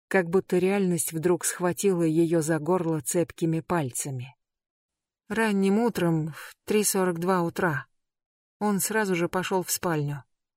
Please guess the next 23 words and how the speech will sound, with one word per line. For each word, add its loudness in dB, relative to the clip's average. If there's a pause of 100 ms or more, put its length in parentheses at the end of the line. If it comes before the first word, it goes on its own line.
(440)
Она 4
дрожащей 4
рукой 4
вытирает 4
слёзы, 2
которые 4
уже 4
катятся 0
по 0
её 4
лицу. -4 (1040)
"Вы 4
очень 2
точно 2
назвали 2
время, 2
Лэйси", 0 (220)
говорю 2
я. -2 (920)
"Я 2
смотрела 2
на 2
часы, 0